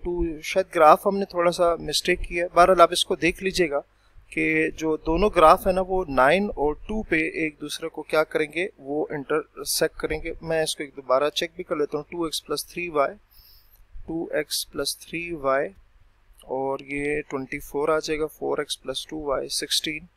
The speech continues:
Cancel हो जाएगा, माइनस फ़ोर वाई। और यहाँ से, sorry, यहाँ आप देखिए minus आएगा ना, ठीक है, mistake हमें मिल गई है। ये let's say student, मैं इसको दोबारा से देख लेता हूँ,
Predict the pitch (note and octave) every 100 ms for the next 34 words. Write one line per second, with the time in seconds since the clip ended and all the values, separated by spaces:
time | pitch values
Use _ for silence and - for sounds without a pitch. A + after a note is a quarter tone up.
0 | _ _ _ - - _ - C#3+ C#3+ F#3+
1 | E3 D#3+ D#3+ D#3 D3 C3 C#3 C#3+ - D3+
2 | E3 D#3 D3 - - - - - _ -
3 | - - - - D3+ C3+ C3+ C#3 C3+ C3+
4 | - - _ - - B2+ C3 C#3 - D3+
5 | C#3+ - - _ - _ _ _ _ _
6 | - - - - - - - - C#3+ B2+
7 | - - - D3 C#3 C#3+ D#3+ D3+ D3+ C#3
8 | F3 D#3+ C3+ C3+ D#3 F3 - A#2 A#2+ B2+
9 | C#3+ - _ - D3 B2+ B2 C#3 C3+ C#3+
10 | - D#3+ D#3 D#3 D3 D3+ E3 F#3 D#3+ -
11 | - - - - - D3+ D3+ E3 D#3 D3
12 | D3+ - - - E3 D#3 D#3 D#3+ D#3 -
13 | D3 B2+ B2 C#3 - D3 C3+ - C#3+ C#3+
14 | C#3+